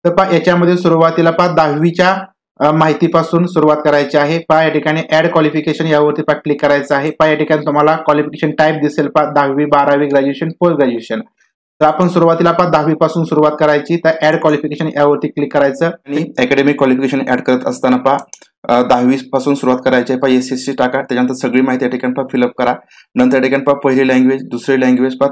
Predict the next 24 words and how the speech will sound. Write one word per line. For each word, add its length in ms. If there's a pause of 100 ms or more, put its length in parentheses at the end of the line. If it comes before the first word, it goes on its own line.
third 160
लँग्वेज 380 (400)
या 60
ठिकाणी 260
टाकायची 380
आहे. 60
पहा 120
क्रमाने 680 (160)
तुमच्याकडे 360
certificate 480
असेल, 200
marksheet 320
असेल 180
पहा 140
दहावीचं, 360
त्यावरती 400
बघून 340
पहिली, 260
दुसरी 280
आणि 140
तिसरी 320
लँग्वेज 320
क्रमाने 340
टाका. 240